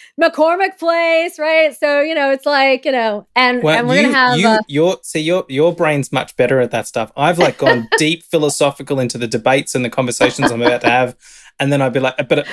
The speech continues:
Speaker 2: I definitely need someone in the morning to say, 'Oh,
Speaker 1: But
Speaker 2: you've gotta go to
Speaker 1: Andrew is
Speaker 2: Chicago
Speaker 1: not showing
Speaker 2: today.'"
Speaker 1: up until July.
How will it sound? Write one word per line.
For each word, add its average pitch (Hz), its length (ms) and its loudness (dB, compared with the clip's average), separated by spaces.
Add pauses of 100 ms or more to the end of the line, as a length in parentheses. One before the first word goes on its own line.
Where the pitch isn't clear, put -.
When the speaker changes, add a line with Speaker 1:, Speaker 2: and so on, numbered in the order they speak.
Speaker 2:
I 139 80 0
definitely 151 460 0
need 139 180 -2
someone 135 360 -2
in 127 80 0
the 127 40 2
morning 127 360 0
to 117 80 -4
say, 120 260 -2
'Oh, - 140 2
Speaker 1:
But 131 100 0
Speaker 2:
you've 254 80 -2
gotta 381 220 2
go 523 60 4
to - 20 4
Speaker 1:
Andrew 539 160 4
is 381 40 -2
Speaker 2:
Chicago 320 440 2
Speaker 1:
not 247 80 -2
showing 330 220 2
Speaker 2:
today.'" 311 80 2
Speaker 1:
up 320 180 0
until 302 340 -2
July. 214 840 0